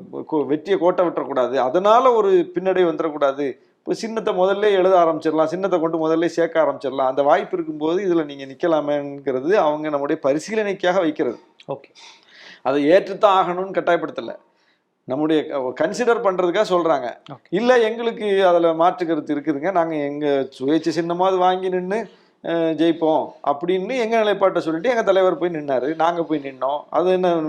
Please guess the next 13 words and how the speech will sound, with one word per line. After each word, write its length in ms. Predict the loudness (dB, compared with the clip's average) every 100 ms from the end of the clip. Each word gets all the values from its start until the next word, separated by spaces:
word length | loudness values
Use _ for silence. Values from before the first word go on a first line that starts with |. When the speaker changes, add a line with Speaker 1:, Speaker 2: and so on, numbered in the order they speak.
| -4 -2
Speaker 1:
கூட்டணி 300 | 0 0 0
என்ன 140 | 0
அதுக்கு 200 | 0 2
Speaker 2:
இல்ல, 140 | 2 4
இந்த 120 | 4
Speaker 1:
ஒத்துழைக்கலையா? 40 |
Speaker 2:
முறையும் 280 | 4 4 4
அதே 320 | 4 2 0
நிலை 200 | -2 -4
தொடர்றதுக்கான 320 | -4 -6 -6
Speaker 1:
அதே 280 | 0 2 2
நிலை 240 | 2 -2 -4
தான். 200 | -12